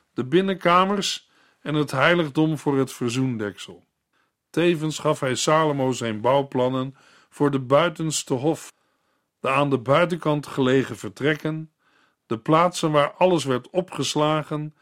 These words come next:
en de schatkamers voor de geschenken en de heilige voorwerpen. Want de Heilige Geest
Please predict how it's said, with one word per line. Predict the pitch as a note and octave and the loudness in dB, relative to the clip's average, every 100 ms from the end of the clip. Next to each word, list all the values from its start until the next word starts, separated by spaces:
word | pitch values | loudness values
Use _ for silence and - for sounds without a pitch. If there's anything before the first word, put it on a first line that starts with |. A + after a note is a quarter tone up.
| _ _ _ | _ _ _
en | C#3+ B2+ | -6 -4
de | A2 | -4
schatkamers | - - D#3+ - - C#3 C#3+ C#3 C3 - _ _ _ | -4 -4 -4 -4 0 2 2 -2 -6 -10 _ _ _
voor | - C#3+ | -2 0
de | B2+ | 0
geschenken | - - - E3 E3 D#3+ D#3+ | -2 -4 -2 0 0 -2 -6
en | C#3+ C#3 | -6 -4
de | A#2 | -2
heilige | A2+ A#2 B2+ B2 B2+ | 0 0 0 -4 -6
voorwerpen. | B2 A2+ F#2+ F2+ E2+ - D#2+ _ _ _ _ _ _ - | -2 -2 -2 -8 -12 -16 -20 _ _ _ _ _ _ -8
Want | A#2+ B2 | -8 -6
de | B2+ | -6
Heilige | D3+ F#3+ F#3 E3 F3+ | -2 -2 -2 -4 -4
Geest | E3 G3+ D3+ G2+ - | -2 0 0 -4 -10